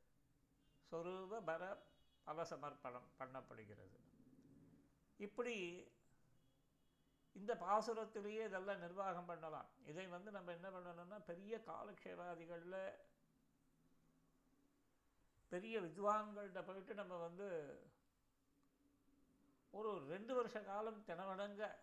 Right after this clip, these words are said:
பொருந்தி உட்கார்ந்து காலக்ஷேபம் முப்பத்திரெண்டு அதிகாரத்தை பண்ணால்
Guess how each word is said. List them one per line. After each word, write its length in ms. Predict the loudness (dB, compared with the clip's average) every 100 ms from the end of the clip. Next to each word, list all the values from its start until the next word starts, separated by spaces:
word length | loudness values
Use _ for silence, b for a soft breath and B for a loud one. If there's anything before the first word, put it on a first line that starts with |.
| -18 -20 -20 -20 -20 -20 -20 -20 -4
பொருந்தி 420 | 0 0 0 2
உட்கார்ந்து 580 | 2 4 2 2 2 -4
காலக்ஷேபம் 560 | -2 -2 -2 -6 -6
முப்பத்திரெண்டு 720 | -6 -6 -6 -8 -8 -6 -6 -4
அதிகாரத்தை 720 | -2 -2 -2 -2 -4 -6 -8 -4
பண்ணால் 600 | -4 -4 0 2 0